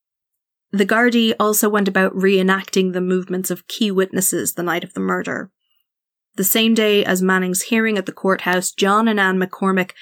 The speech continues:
traced their walk up the Dublin Road from the murder scene to their house. It was a ten-minute walk, and a three-minute drive back to the scene. Their trip to Milford House, the convent, and back to the scene had taken about twenty minutes.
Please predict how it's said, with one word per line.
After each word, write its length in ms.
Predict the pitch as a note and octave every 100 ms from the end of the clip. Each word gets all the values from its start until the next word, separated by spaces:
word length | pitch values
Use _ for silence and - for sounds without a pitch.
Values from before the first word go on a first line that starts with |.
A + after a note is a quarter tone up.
| - _
traced 360 | - A3+ A#3+ -
their 140 | A#3
walk 340 | G#3 F#3 E3+ - -
up 160 | F#3+
the 100 | -
Dublin 320 | F#3 F3+ F#3
Road 380 | F3+ F#3 F3+ F3+
from 240 | - F#3+ F#3
the 60 |
murder 280 | F#3+ G#3+ G#3
scene 340 | F#3+ - -
to 120 | - F3
their 140 | C3
house. 500 | - F3+ - - - - _ _ _ _ _ _ _
It 100 | -
was 120 | G3 F#3
a 80 |
ten-minute 520 | F#3 - G#3+ G3+ F#3 -
walk, 380 | C#3+ - - - - _ -
and 360 | F#3 F#3 F#3 F#3
a 60 | F#3+
three-minute 540 | - A#3 A3 G3 F#3
drive 340 | G3 F3+ F3
back 340 | - F#3 D#3 - -
to 100 | -
the 120 | D3+
scene. 580 | - E3+ E3 - F#3 F#3+ _ _ _ _ _ _ _ _ -
Their 100 | F#3+
trip 300 | F#3+ A3 -
to 120 | -
Milford 360 | F#3+ F3+ F3 E3
House, 380 | - F#3+ F3 -
the 80 |
convent, 600 | - - F#3+ F#3 - D#3 -
and 200 | F#3+ F3+
back 240 | G3 G3 -
to 100 | F3
the 80 |
scene 340 | F3+ - F#3 F#3+
had 140 | F#3
taken 440 | F#3+ G3+ G3 G3 F#3+ - _
about 380 | - F#3+ F#3 -
twenty 400 | - G3+ G3 E3
minutes. 680 | - A#2 - - - -